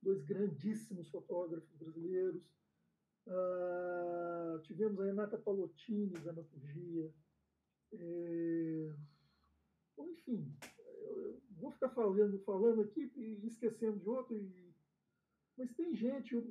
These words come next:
mesmo hoje em dia, eu, eu sei de pouquinho, de, pouco de, de, a gente acompanha, né? Tem gente de altíssimo nível sempre na escola, né? Gente de ponta mesmo.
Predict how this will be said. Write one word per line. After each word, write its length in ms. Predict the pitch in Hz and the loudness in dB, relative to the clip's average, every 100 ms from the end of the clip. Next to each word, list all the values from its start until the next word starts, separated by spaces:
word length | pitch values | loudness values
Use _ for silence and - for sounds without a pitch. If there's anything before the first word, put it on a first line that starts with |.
| 247 | -2
mesmo 360 | 247 311 240 | 2 4 4
hoje 180 | 247 220 | 2 2
em 60 | 202 | 0
dia, 340 | 160 220 254 262 | 0 0 4 4
eu, 140 | 220 202 - - | 4 2 -4 -20
eu 80 | - | -20
sei 320 | - - 208 | -16 -2 -2
de 80 | 156 | -2
pouquinho, 400 | - 202 - 220 | -10 -10 -4 -4
de, 120 | 160 143 - - _ - | -4 -10 -18 -20 _ -2
pouco 280 | 220 - 147 | -2 -2 -8
de, 180 | 185 | -6
de, 380 | 156 165 156 - 208 | -6 -8 -8 -8 -6
a 60 | |
gente 160 | 165 165 | -6 -6
acompanha, 540 | 160 175 220 254 208 | -8 -2 4 4 4
né? 220 | 196 262 - _ _ _ _ _ _ _ | 2 0 -4 _ _ _ _ _ _ _
Tem 160 | 240 254 | -4 0
gente 340 | 214 247 - | 0 0 0
de 80 | 269 | -2
altíssimo 760 | 247 - - 254 262 - 180 | -2 -4 0 2 2 -2 -4
nível 380 | 165 175 175 147 | -4 -6 -4 -6
sempre 420 | - 214 196 - | -4 -2 -2 -4
na 160 | 165 160 | -8 -8
escola, 420 | 147 - 165 147 - _ _ _ _ _ _ _ | -12 -10 -12 -12 -18 _ _ _ _ _ _ _
né? 280 | 175 175 175 | -14 -10 -10
Gente 280 | 147 175 - | -12 -14 -14
de 80 | - | -12
ponta 420 | - 262 214 208 | -6 -2 -2 -2
mesmo. 420 | 180 175 151 139 | -4 -4 -4 -6